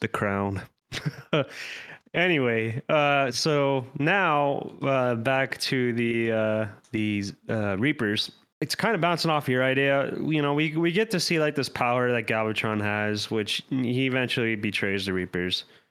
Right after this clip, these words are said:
ironically. But, uh, you know, we have this bot, his name is Deathbringer, and so Galvatron has this ability to turn the bot, some, the things he touches, into zombies.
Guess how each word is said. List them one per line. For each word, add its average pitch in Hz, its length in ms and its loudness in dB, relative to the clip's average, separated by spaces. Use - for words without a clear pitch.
ironically. 98 540 -2
But, 180 440 2
uh, 151 320 4
you 151 140 2
know, 139 200 2
we 139 140 2
have 160 240 2
this 151 240 0
bot, 127 420 2
his 127 180 0
name 123 180 0
is 113 140 -2
Deathbringer, 139 840 0
and 135 360 0
so 143 240 0
Galvatron 135 1000 0
has 131 240 0
this 123 140 -2
ability 123 600 0
to 113 680 -2
turn 110 420 -2
the 104 80 -2
bot, 104 340 -2
some, 104 380 -2
the 110 80 -8
things 117 300 -2
he 113 80 -2
touches, 98 680 -4
into 95 420 -4
zombies. 113 540 -2